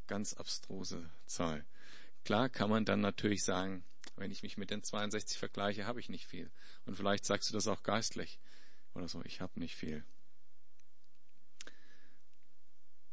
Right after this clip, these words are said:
Zu-, zum einen haben wir Vergebung. Das ist schon wahnsinnig viel.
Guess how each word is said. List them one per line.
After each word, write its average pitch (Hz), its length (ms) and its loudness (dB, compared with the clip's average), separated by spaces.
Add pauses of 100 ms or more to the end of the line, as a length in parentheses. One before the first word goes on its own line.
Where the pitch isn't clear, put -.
(120)
Zu-, 113 340 6
zum - 180 4
einen 123 400 4 (140)
haben 123 260 8
wir 117 120 4
Vergebung. 107 460 0 (1300)
Das 95 200 0
ist 113 120 0
schon 98 220 -2
wahnsinnig 87 500 -2
viel. 85 280 -2